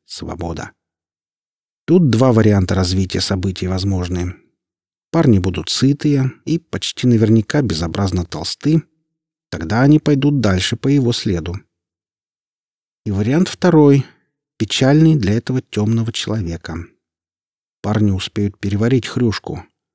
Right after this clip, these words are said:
в их желудках появится местечко ещё для пары килограмм свежего мяса. Тогда они ненадолго свернут на новый след, дабы поохотиться. Тогда сталкеру каюк,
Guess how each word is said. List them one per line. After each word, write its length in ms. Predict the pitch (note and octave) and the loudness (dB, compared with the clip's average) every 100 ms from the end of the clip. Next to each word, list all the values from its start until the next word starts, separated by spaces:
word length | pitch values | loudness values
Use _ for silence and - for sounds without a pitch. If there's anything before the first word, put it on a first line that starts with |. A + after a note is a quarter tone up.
| _ | _
в 60 | A#2 | -4
их 100 | G2 | -2
желудках 560 | F#2+ A2+ B2 - G2 - | 0 0 0 -2 -12 -4
появится 480 | A2 A2+ G2+ - | -2 0 -2 -2
местечко 560 | G#2+ G#2+ - A2+ - G2+ | -2 -2 -2 -6 -6 -6
ещё 300 | G#2 - E3 | -6 -2 -2
для 200 | G#2 F#2 | 0 -4
пары 280 | - G#2+ F#2 | -4 -4 -4
килограмм 480 | - G2+ G2 G2+ G2 | -4 -4 -2 -2 -2
свежего 480 | - G#2 F#2 F#2+ | -4 -6 -4 -4
мяса. 420 | G2 G2+ - - - _ _ _ _ _ _ _ - | -2 -2 -4 -8 -14 _ _ _ _ _ _ _ -12
Тогда 300 | D#2 G2 B2+ | -8 -2 2
они 220 | E3+ F3 | 6 8
ненадолго 560 | E3 D3 C#3+ C#3+ D#3+ D3 | 8 8 6 4 2 2
свернут 540 | - B2+ A#2+ D3 F3 | 2 2 4 4 2
на 100 | D3+ | 2
новый 320 | C#3 C#3 D3+ | 4 4 4
след, 440 | D3+ - A2+ - - - | 0 -2 -2 -4 -12 -6
дабы 260 | - C3 | -4 -4
поохотиться. 840 | - C#3 C#3+ - A#2+ A2 - E2 D#2 _ _ _ _ _ _ _ _ _ _ _ - | -4 -4 -4 -4 -6 -6 -6 -8 -10 _ _ _ _ _ _ _ _ _ _ _ -12
Тогда 440 | G2+ A2 C#3 D3+ - _ | -6 -2 0 0 -2 _
сталкеру 580 | - - A#2 - - B2 | -12 -6 -6 -6 -10 -8
каюк, 640 | - G#2+ E2 - - - | -4 -4 -4 -8 -14 -20